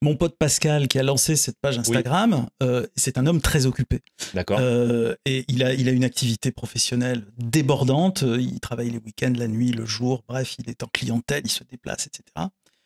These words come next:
Speaker 1: Et, et, et donc, il, il trouve le temps quand même de lire essentiellement des polars et de faire des petites critiques. Et, euh, et ces critiques ne sont jamais si bonnes en, en, au sens où il n'apprécie jamais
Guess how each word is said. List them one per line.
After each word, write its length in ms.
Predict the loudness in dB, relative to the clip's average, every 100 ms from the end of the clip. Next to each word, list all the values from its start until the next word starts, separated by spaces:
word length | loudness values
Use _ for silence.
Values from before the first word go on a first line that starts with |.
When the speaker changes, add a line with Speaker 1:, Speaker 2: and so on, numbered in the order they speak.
| _ _ _ -2
Speaker 1:
Et, 300 | 0 0 -2 0
et, 240 | 0 2
et 20 |
donc, 280 | 2 2 2
il, 180 | 0 2
il 80 | -2
trouve 240 | 2 2
le 80 | 2
temps 160 | 2 0
quand 160 | 2
même 160 | 2 2
de 80 | 2
lire 240 | 2 2
essentiellement 420 | 2 2 2 2
des 100 | 2
polars 320 | 0 0 2 2
et 40 |
de 60 | 0
faire 160 | 0
des 80 | 0
petites 220 | 0 -2
critiques. 460 | 0 0 0 0 -4 _ _ _ _ -4
Et, 260 | 0 2 2
euh, 500 | 2 2 0 -2 -4 -2
et 60 |
ces 180 | 0 0
critiques 400 | -2 -2 -2 0
ne 80 | 0
sont 180 | 2 2
jamais 280 | 2 2
si 200 | 2 0
bonnes 460 | 0 2 4 2 0 _ _ _ _ _ _ _ _ _ _ _ -2
en, 180 | -2 -2 -6
en, 120 | -6 -2
au 100 | 0
sens 340 | 2 2 2 2
où 160 | 0 0
il 200 | 0 2
n'apprécie 580 | 2 2 0 2 2 2
jamais 480 | 2 2 2 4 2